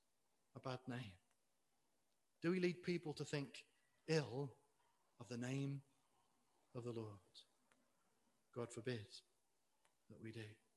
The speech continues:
And then the next button to press will bring up, what about health and sweetness in our church fellowship?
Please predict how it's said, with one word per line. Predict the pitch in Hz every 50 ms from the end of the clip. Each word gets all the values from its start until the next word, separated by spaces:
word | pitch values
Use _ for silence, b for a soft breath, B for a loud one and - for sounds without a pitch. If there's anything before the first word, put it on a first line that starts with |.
| _ _ _ _ _ _ _ _ _ _ _ _ _ _ _ _ _ _ _ _ _ _ _ - - - B B B B B
And | - 180
then | 185 180 175 160 - - - - - _ _
the | - 165
next | 180 - - - - 156 - - -
button | 139 165 156 156 147
to | 135 -
press | - - 156 139 - - -
will | 143 139 135 135
bring | - 160 156 147
up, | 143 131 - - - - b b b b b -
what | - 196
about | 190 202 185 160 -
health | - - 190 175 165 - -
and | 160 -
sweetness | - - - 165 160 - 151 143 -
in | 147 151
our | 147
church | 143 - - 156 151 - - -
fellowship? | - 165 147 147 - - - 123